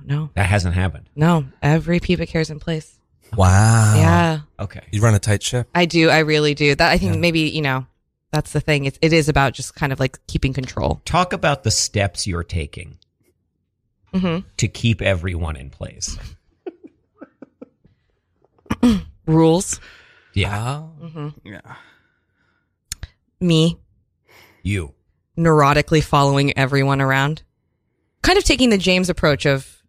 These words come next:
Speaker 1: not taking any S word shit.
Speaker 2: Yeah.
Speaker 4: Yeah.
Speaker 3: Yeah.
Speaker 1: Yeah. And
Speaker 3: That's
Speaker 1: just
Speaker 3: the
Speaker 1: making
Speaker 3: one.
Speaker 1: sure that everyone is cleaning up after themselves. Dustpan.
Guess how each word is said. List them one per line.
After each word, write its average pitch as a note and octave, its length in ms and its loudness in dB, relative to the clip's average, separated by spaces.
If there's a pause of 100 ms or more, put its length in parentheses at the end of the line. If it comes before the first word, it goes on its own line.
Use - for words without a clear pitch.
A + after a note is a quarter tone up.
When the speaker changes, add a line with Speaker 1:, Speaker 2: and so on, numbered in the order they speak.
Speaker 1:
not F3 240 2
taking F#3+ 360 0
any D3+ 500 0 (640)
S E3+ 300 -2
word - 360 -8
shit. - 520 -10
Speaker 2:
Yeah. - 200 -6 (140)
Speaker 4:
Yeah. G#2+ 280 -16
Speaker 3:
Yeah. G2 180 0
Speaker 1:
Yeah. D#3+ 240 4
And D#3 100 -4 (720)
Speaker 3:
That's - 20 4
Speaker 1:
just A3+ 120 2
Speaker 3:
the A3+ 60 0
Speaker 1:
making A3+ 240 2
Speaker 3:
one. F#3+ 60 -2
Speaker 1:
sure F#3+ 220 4
that E3+ 220 0
everyone G3 420 2
is E3 120 -2
cleaning D#3 300 -2
up C3+ 140 -2
after C3 240 -4
themselves. - 560 -8 (260)
Dustpan. F3 600 2